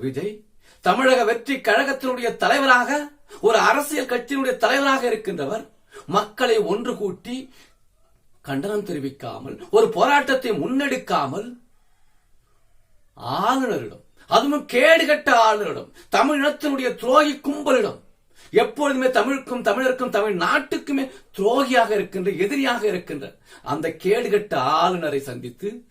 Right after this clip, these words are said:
அவரிடம் நீங்கள் மனு கொடுப்பதா அப்படின்னு நான் கேட்கலைங்க. மக்கள் பொது வெளியில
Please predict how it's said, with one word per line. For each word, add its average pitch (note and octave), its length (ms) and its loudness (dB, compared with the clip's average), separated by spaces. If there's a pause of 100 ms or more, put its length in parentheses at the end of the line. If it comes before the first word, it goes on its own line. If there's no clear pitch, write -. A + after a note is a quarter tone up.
(240)
அவரிடம் D3+ 340 -4
நீங்கள் F#2+ 240 -10
மனு F3 160 -10
கொடுப்பதா - 480 -14 (600)
அப்படின்னு A2+ 380 -14 (520)
நான் G2 280 -12
கேட்கலைங்க. A#2+ 500 -16 (760)
மக்கள் G#2 460 -14 (580)
பொது C3 320 -6
வெளியில F#2 360 -14